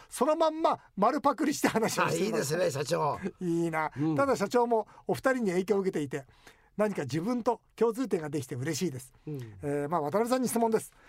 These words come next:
Speaker 1: 平社員の私ですが、たまに社長に仕事と関係のない話を話しかけてもいいものでしょうかってことで、絶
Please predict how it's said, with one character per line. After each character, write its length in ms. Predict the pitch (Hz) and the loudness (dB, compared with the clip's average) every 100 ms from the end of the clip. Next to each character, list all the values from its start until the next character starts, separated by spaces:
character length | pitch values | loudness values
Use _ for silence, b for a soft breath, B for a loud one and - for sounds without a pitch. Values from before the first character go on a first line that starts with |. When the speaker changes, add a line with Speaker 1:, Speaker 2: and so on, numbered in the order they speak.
| b | b
Speaker 1:
平 240 | b 190 254 | b 2 2
社 120 | 285 | 2
員 100 | 240 | 2
の 80 | 170 | 0
私 240 | 202 170 | 0 0
で 80 | 214 | -2
す 100 | - | 0
が、 220 | 160 143 b b b | -2 -4 b b b
た 100 | 202 | 0
ま 140 | 285 | 2
に 100 | 302 | 0
社 160 | 220 220 | 0 0
長 160 | 240 226 | 2 2
に 220 | 220 156 | 2 -2
仕 140 | - | -2
事 220 | 220 240 | 0 0
と 120 | 262 240 | -2 -2
関 240 | 208 254 | -2 -2
係 160 | 269 262 | -2 -2
の 80 | |
な 100 | 269 | 0
い 40 | 240 | 0
話 360 | 165 202 - | 0 -2 0
を 160 | 220 156 | 0 0
話 280 | - 160 160 | -4 -6 -4
し 20 | |
か 120 | - | -2
け 60 | 220 | -2
て 100 | 185 | -2
も 100 | 143 | -6
い 120 | 180 | -2
い 60 | 233 | -2
も 160 | 175 | 0
の 80 | 151 | -2
で 80 | 143 | -2
し 80 | 147 | -2
ょ 80 | 151 | -2
う 60 | |
か 100 | 151 | -2
っ 60 | 208 | -4
て 80 | 160 | -4
こ 80 | 135 | -12
と 60 | |
で、 120 | 139 B B | -12 B B
絶 280 | 151 139 | -4 -4